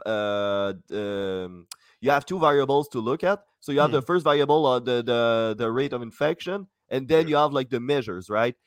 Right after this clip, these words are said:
Speaker 3: Yeah.
Speaker 1: So the depending variables, it will be, like, in, the independent va-, variables. So you have, like, the depending variables, it's, uh,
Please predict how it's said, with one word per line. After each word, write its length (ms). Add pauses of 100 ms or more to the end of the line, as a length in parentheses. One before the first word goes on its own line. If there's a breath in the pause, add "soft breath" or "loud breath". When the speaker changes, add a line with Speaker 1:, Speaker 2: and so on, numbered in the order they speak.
(160)
Speaker 3:
Yeah. 100
Speaker 1:
So 140
the 120
depending 440
variables, 580
it 180
will 120
be, 220
like, 360
in, 260
the 140
independent 500
va-, 120
variables. 420
So 80
you 120
have, 180
like, 260 (360)
the 100
depending 360
variables, 460
it's, 320
uh, 60